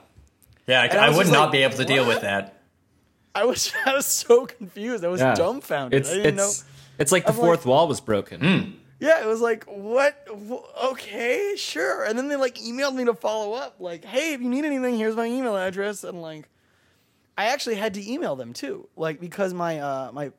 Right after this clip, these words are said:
Speaker 2: har-, apartment building was burgled. Um, some dude
Speaker 3: <laughs> I'm sorry,
Speaker 2: Yeah.
Speaker 3: that's not funny, but burgled is just a
Speaker 1: Burgled
Speaker 3: funny
Speaker 1: is a
Speaker 3: word.
Speaker 1: funny
Speaker 2: It
Speaker 1: word,
Speaker 2: is
Speaker 1: but
Speaker 2: a
Speaker 1: holy
Speaker 2: funny
Speaker 1: shit,
Speaker 2: word.
Speaker 1: your apartment building
Speaker 2: It's a
Speaker 1: was
Speaker 2: funny
Speaker 1: burgled?
Speaker 2: word.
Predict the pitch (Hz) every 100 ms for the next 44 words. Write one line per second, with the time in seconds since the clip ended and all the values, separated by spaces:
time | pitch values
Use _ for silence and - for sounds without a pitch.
0 | _ 143 196 - 139 214 240 147 123 117
1 | 107 104 110 95 98 78 _ _ _ _
2 | _ - 120 107 107 104 - - - 165
3 | 147 180 202 - - 160 165 - 147 131
4 | 131 143 113 127 117 101 95 - 104 101
5 | 90 92 - 156 165 143 143 147 143 143
6 | 127 143 143 - 117 160 156 - 180 170
7 | 101 - 107 104 120 160 147 165 185 185
8 | 170 180 196 247 254